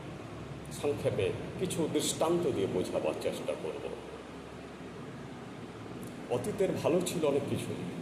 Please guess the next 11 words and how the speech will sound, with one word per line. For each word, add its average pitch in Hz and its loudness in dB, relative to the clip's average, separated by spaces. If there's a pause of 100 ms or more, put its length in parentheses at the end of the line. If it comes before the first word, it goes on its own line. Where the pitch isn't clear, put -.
(840)
তারা 107 6
গুরুজন, 127 4 (400)
তারা 98 6
আমাদের 107 6 (120)
পূর্বপুরুষ, 117 2 (380)
আমরা 95 4
তাদেরই 92 4
বংশধর, 85 2 (920)
তাদেরই 135 4
রক্ত 127 4
আমাদের 113 6